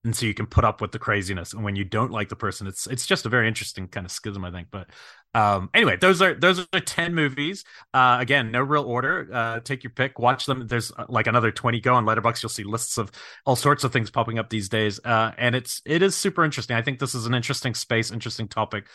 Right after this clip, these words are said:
kind of like liminal horror. It's another one of these spaces where we're gonna see hundreds more movies in the next five, ten years, uh, about characters in these spaces.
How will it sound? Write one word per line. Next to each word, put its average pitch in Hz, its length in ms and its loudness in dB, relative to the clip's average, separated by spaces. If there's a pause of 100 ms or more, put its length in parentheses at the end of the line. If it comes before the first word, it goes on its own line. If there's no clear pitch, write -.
(160)
kind 127 140 2
of 127 40 6
like 120 120 4
liminal 117 360 2
horror. 107 280 4
It's - 160 -6
another 107 280 -2
one 107 160 -2
of 101 80 -4
these 98 220 -4
spaces 101 400 -4
where 95 280 -2 (260)
we're 98 160 -2
gonna 101 120 -2
see - 140 -6
hundreds 101 440 -2
more 101 140 -2
movies 95 340 -4
in 92 80 -8
the 92 60 -6
next 92 320 -10 (220)
five, 92 180 0
ten 95 220 -4
years, 90 380 -4 (340)
uh, 92 300 2 (120)
about 98 280 0
characters 95 460 0
in 90 60 -10
these 87 140 -8
spaces. - 460 -10